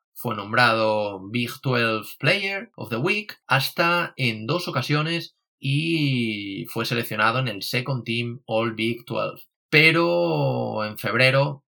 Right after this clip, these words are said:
hasta aquí todo eran buenas noticias, y en febrero llegaría la mala noticia. El bueno de Tyrese se había fracturado la muñeca y no jugaría más en toda la temporada. Esta noticia,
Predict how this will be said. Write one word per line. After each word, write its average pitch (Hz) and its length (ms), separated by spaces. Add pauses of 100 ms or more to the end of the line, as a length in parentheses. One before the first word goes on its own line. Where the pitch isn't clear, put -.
(120)
hasta - 260
aquí 113 320
todo 135 420
eran 104 240
buenas 104 280
noticias, 113 640 (100)
y 113 240
en 127 140
febrero 110 400
llegaría 104 840
la 98 340
mala 107 320
noticia. 117 600 (400)
El 104 120
bueno 117 220
de 113 100
Tyrese 120 800
se 120 100
había 110 800
fracturado 110 580
la 101 100
muñeca 139 500 (400)
y 113 240
no 135 180
jugaría 117 640
más 110 480 (120)
en 98 280
toda 107 560
la 95 240
temporada. 98 680 (500)
Esta 120 240
noticia, 170 640